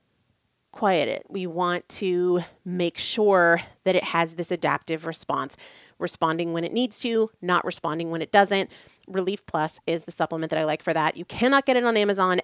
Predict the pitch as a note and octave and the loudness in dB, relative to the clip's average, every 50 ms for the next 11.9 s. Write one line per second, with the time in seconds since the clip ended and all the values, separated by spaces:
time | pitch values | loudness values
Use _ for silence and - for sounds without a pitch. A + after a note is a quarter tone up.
0 | - G3 G#3 G3 G#3+ G#3+ - - G3+ F#3 F#3 F#3 F#3 F3+ E3+ F3 E3 - - E3 | 2 0 0 2 0 -2 -2 -2 -2 -2 0 0 2 2 4 2 2 0 -2 -4
1 | D#3+ D#3+ F#3 E3+ E3 - - E3 E3+ E3+ - D#3+ - E3 D3+ D3+ D3+ - - D#4 | -4 -4 -4 -6 -6 -8 -8 -10 -10 -8 -6 -4 -4 -4 -4 -4 -4 -2 0 0
2 | E4 D#4+ D#4 - C#4+ C4 C4 C4+ C4 A#3+ G3 F3 D3 D#3 D#3+ F3 F3 G#3+ G#3+ - | 0 0 0 0 -2 -2 -2 -2 -2 -2 -2 -2 -4 -4 -4 -2 -2 -2 0 0
3 | A3 A3+ B3 - - E3 D#3+ D#3 C#3+ - - - - D#3 D#3 D#3 - - - B3+ | 0 -2 -2 -2 -6 -6 -4 -4 -2 -2 -4 -4 -2 -2 -2 -2 -4 0 0 0
4 | A#3+ - A#3 A3+ G#3+ G#3 G#3 - G#3 F#3+ F#3+ F#3 - F#3+ F3 F3 E3+ - - F3+ | 0 2 0 0 0 -2 -2 -2 -2 -2 -4 -2 -2 -2 -2 -2 -4 -4 -6 -6
5 | - - F3+ F3 F3 - E3 E3+ E3+ E3+ E3+ F3 F3+ F#3 F#3 F#3 G3 G3+ - - | -6 -6 -8 -6 -6 -6 -4 -4 -4 -6 -6 -6 -4 0 2 2 2 2 0 -4
6 | A3 F#3+ - - F#3+ F#3+ G3 F3+ F#3+ F#3 F#3 F#3+ - - - - - _ - D#3 | -6 -8 -8 -8 -8 -8 -6 -4 -2 -2 -2 -2 -4 -8 -14 -20 -6 _ 0 2
7 | - - F3+ F#3 - - F#3+ F3+ - - F#3 E3 - - - D3+ D3+ D#3 - - | 4 4 4 4 2 2 0 0 2 2 2 2 2 0 -2 -2 0 -2 -2 -4
8 | - G3+ - - F#3 F3+ E3+ - F3+ E3+ E3 D#3 E3+ E3 E3 E3 D#3+ D#3+ - - | -6 -6 -4 -4 -4 -4 -2 0 0 -2 2 2 4 6 6 6 4 4 0 -4
9 | - - - _ _ _ _ _ _ _ _ _ _ _ _ F3 F#3+ G3+ F#3+ G3 | -14 -20 -20 _ _ _ _ _ _ _ _ _ _ _ _ 0 2 4 6 6
10 | E3+ F3 E3+ E3 E3+ E3 E3 E3 - _ _ _ _ _ _ - F3+ - - - | 6 8 8 6 4 2 0 -4 -8 _ _ _ _ _ _ -6 -6 -6 -6 -8
11 | - F3 E3+ E3+ D#3+ E3 E3 E3 D#3 E3+ D#3 D3 C#3 D#3+ A3 B3+ - | -6 -4 -2 2 2 4 4 2 2 0 -4 -4 -4 -4 -6 -6 -10